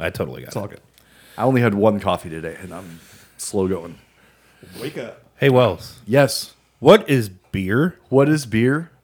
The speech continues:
Speaker 1: What is beer?
Speaker 3: I mean, I thought, I don't know, we are the craft beer cast. I thought we already kinda knew what beer was.
Speaker 1: What is beer?
Speaker 3: I would say it is a beer,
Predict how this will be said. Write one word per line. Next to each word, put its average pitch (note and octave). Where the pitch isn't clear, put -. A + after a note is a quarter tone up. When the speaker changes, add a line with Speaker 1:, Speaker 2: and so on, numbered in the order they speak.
Speaker 1:
What E3+
is C3
beer? A2
Speaker 3:
I B2
mean, B2
I C3
thought, C#3
I B2+
don't B2+
know, C#3
we B2+
are C3
the A2
craft B2
beer C3
cast. G#2
I G#2
thought A2
we A#2
already A2
kinda A2
knew A2
what G#2
beer A2
was. F2
Speaker 1:
What F3
is G2+
beer? F2+
Speaker 3:
I A2+
would A2
say A#2
it A#2
is G#2+
a G#2+
beer, A#2